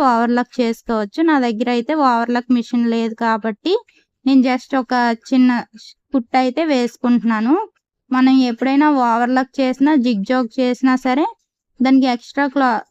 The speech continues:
అమౌంట్ అన్నది మనం కస్టమర్స్ దగ్గర నుండి తీసుకోవాలి. ఎందుకంటే మనకి మిషన్ అన్నది ఊరికనే రాలేదు కాబట్టి మనం కాస్ట్ చేయొచ్చు, పర్వాలేదు. సేమ్ అదే విధంగా రెండో వైపును కూడా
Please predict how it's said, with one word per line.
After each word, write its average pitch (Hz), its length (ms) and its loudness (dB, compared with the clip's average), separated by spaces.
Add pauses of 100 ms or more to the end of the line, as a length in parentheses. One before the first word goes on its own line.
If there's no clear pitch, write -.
(120)
అమౌంట్ 269 440 4
అన్నది 262 340 2
మనం 277 280 4 (100)
కస్టమర్స్ 262 680 0
దగ్గర 247 280 0
నుండి 254 260 2
తీసుకోవాలి. 233 880 -2 (540)
ఎందుకంటే 254 440 2
మనకి 269 300 4
మిషన్ 254 340 4
అన్నది 269 280 4
ఊరికనే 254 580 0
రాలేదు 240 420 -2
కాబట్టి 240 560 -4 (1040)
మనం 262 260 4
కాస్ట్ 240 420 -2
చేయొచ్చు, 233 500 -2 (180)
పర్వాలేదు. 226 580 -2 (120)
సేమ్ 262 320 0
అదే 247 200 0
విధంగా 247 380 0
రెండో 254 320 2
వైపును 233 360 -2
కూడా 226 260 0